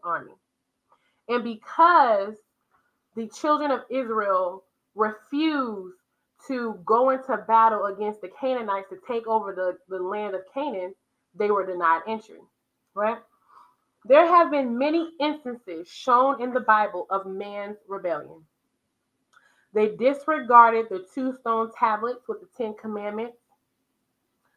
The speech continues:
They murmured and complained after being fed from the golden pot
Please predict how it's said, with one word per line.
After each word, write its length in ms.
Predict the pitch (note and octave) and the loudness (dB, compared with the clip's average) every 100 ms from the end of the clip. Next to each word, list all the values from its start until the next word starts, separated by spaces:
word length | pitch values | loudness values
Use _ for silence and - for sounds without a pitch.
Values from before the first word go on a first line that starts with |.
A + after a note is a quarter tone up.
| _ _ _ _ F3+ | _ _ _ _ -2
They 180 | G#3 | -2
murmured 680 | G3+ G3+ G#3 C4 C#4+ D4 D4+ A3+ | -2 -2 4 4 4 -2 -4 -6
and 140 | A3+ | -6
complained 840 | - G#3 E3 - - B3+ A#3 F3 - _ _ _ _ _ G#3 | -6 -10 -10 -16 0 0 0 -4 -12 _ _ _ _ _ 4
after 360 | A3+ A3+ A#3 | 4 4 -2
being 320 | G3 G#3+ F#3+ F#3 - _ | -2 -4 -6 -8 -16 _
fed 340 | B3 B3 B3 | 0 0 -4
from 220 | B3+ G#3+ G3 | -4 -6 -4
the 200 | F3+ E3 | -8 -4
golden 500 | G#3 B3 C#4 D4 D4 | 4 6 6 0 -4
pot 420 | - C4 B3 A#3+ | -2 6 6 6